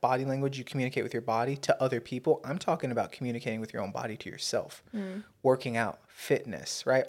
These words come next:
Speaker 1: All that is a communication to how long are you gonna live, right? Oh, yeah, you'll, you'll see. You can feel it, you know? How good are you, how good is your day gonna be today when you wake up? Uh, I don't know, right? But a lot of people have just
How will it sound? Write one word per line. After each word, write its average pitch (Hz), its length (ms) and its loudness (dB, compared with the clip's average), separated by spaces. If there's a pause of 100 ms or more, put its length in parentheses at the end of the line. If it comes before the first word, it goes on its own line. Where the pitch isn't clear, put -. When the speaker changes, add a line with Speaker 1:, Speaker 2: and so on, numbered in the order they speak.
Speaker 1:
All 160 320 10
that 139 240 4
is 127 120 -2
a 127 40 -6
communication 120 920 -2
to 113 400 -2 (420)
how 123 200 6
long 120 260 2
are 120 60 0
you 117 100 -4
gonna 113 220 -6
live, 113 420 0
right? - 340 -4
Oh, 214 140 2
yeah, 247 160 2
you'll, 127 380 2
you'll 165 140 2
see. 170 440 -2
You 160 120 -4
can 185 120 2
feel 165 400 4
it, 127 240 4 (200)
you 123 160 2
know? 123 380 4
How 143 200 6
good 147 220 6
are 143 80 8
you, 135 200 0
how 156 160 8
good 151 160 4
is 143 100 0
your 139 100 4
day 131 220 6
gonna 117 180 0
be 107 140 -4
today 110 260 0
when 113 120 0
you 117 120 -2
wake 107 200 0
up? 107 220 2 (680)
Uh, 135 220 0 (260)
I - 80 -6
don't 117 200 0
know, 131 240 0
right? 127 340 2
But 135 140 8
a 135 40 8
lot 135 200 6
of 139 100 2
people 139 380 2
have 123 180 -2
just 120 400 0